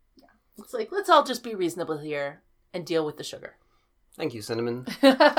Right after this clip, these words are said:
Speaker 2: So you can see why this is something that we would, um, be very excited about, uh, when we recognize that blood sugar dysregulation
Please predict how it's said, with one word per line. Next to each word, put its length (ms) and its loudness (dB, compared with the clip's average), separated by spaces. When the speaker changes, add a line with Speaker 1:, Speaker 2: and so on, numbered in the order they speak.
Speaker 2:
So 140 -6
you 80 2
can 160 0
see 160 -2
why 160 6
this 220 -2
is 120 -4
something 320 -2
that 140 -8
we 140 -8
would, 340 -6
um, 500 -8
be 120 -12
very 280 0
excited 460 -4
about, 460 -8
uh, 340 -6
when 280 -10
we 80 -6
recognize 640 -8
that 160 -14
blood 160 -8
sugar 280 -10
dysregulation 1200 -8